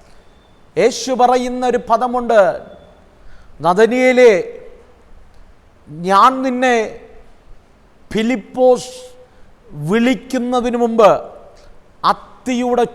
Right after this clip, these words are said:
ചുവട്ടിലിരിക്കുമ്പോൾ ഞാൻ നിന്നെ കണ്ടു." ഈ പകൽക്കാലം പ്രിയരെ, ഒരുപക്ഷേ ഈ സന്ദേശം നിങ്ങൾ കേൾക്കുമ്പോൾ ഏതെങ്കിലും വ്യക്തികൾ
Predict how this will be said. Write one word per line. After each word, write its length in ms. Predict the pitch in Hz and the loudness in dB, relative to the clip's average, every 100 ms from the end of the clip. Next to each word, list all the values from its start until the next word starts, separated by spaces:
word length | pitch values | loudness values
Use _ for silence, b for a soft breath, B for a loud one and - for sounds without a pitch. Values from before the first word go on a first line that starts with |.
| - | -8
ചുവട്ടിലിരിക്കുമ്പോൾ 1200 | 233 254 196 - 240 233 233 - 247 233 220 190 - - - 175 190 | -8 -8 -8 -8 -6 -6 -8 -8 -6 0 2 2 -2 -14 -18 -12 -6
ഞാൻ 220 | 214 226 240 233 | 0 2 2 -2
നിന്നെ 240 | 226 220 214 - | -6 -6 -8 -6
കണ്ടു." 340 | 185 190 185 143 - - - _ b b b b _ 180 | -6 -4 -4 -4 -8 -20 -20 _ b b b b _ -6
ഈ 40 | 175 | 0
പകൽക്കാലം 640 | 214 240 233 240 240 233 226 | 2 0 4 6 6 4 -2
പ്രിയരെ, 360 | 220 240 240 233 214 - - - - - - _ _ _ _ _ b b b b - | 0 6 6 6 4 -4 -16 -20 -20 -20 -20 _ _ _ _ _ b b b b -2
ഒരുപക്ഷേ 460 | 190 233 233 254 247 240 233 | 2 2 2 4 4 2 -2
ഈ 20 | 254 - | -4 -2
സന്ദേശം 460 | 226 254 262 254 247 | -2 -2 -4 -4 -6
നിങ്ങൾ 180 | 247 254 254 240 | -2 -2 0 0
കേൾക്കുമ്പോൾ 640 | 247 240 247 247 247 226 - - - - _ _ _ _ _ _ _ _ _ _ _ b b b | 0 -2 -4 4 4 4 0 -16 -20 -20 _ _ _ _ _ _ _ _ _ _ _ b b b
ഏതെങ്കിലും 380 | 175 233 247 247 | 2 4 2 2
വ്യക്തികൾ 320 | 240 240 254 | 2 2 2